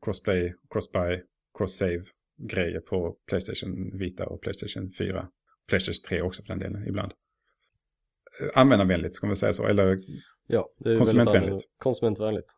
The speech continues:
Speaker 2: om man får
Speaker 1: Ja.
Speaker 2: sätta en label på det.
Speaker 1: Men sam-, det, samtidigt, vad, vad är, vill de göra sin, din, eh,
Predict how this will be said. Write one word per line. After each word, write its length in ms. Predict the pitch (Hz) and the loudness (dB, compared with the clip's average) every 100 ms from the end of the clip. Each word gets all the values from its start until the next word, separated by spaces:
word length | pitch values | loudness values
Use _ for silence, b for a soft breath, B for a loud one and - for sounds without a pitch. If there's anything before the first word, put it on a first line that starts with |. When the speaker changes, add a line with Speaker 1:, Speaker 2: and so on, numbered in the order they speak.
| _ | _
Speaker 2:
om 140 | 107 98 | -8 -8
man 100 | 92 | -6
får 240 | 57 104 _ _ - | -8 -10 _ _ -12
Speaker 1:
Ja. 100 | 107 | -10
Speaker 2:
sätta 240 | - - | -10 -10
en 260 | 117 113 113 _ _ _ - | -10 -10 -14 _ _ _ -6
label 480 | 123 113 104 104 | 0 2 2 0
på 160 | 98 101 | -2 -2
det. 100 | 110 - _ _ _ _ _ _ _ _ _ _ | -2 -8 _ _ _ _ _ _ _ _ _ _
Speaker 1:
Men 60 | 107 | 0
sam-, 300 | 123 - 135 | 0 0 -2
det, 400 | 120 120 - - | -2 -2 -4 -2
samtidigt, 380 | 117 123 131 117 | 0 2 2 4
vad, 180 | 123 | 4
vad 180 | 113 117 | 8 8
är, 420 | 110 110 - 143 - - - _ - | 8 4 0 -8 -10 -12 -16 _ -2
vill 120 | 117 | 0
de 120 | 110 | 2
göra 240 | 110 104 95 | 4 4 4
sin, 440 | 104 101 98 101 _ _ - | 0 -2 -2 -4 _ _ -6
din, 180 | 117 110 - - | -2 0 -2 -8
eh, 220 | - - | -6 -6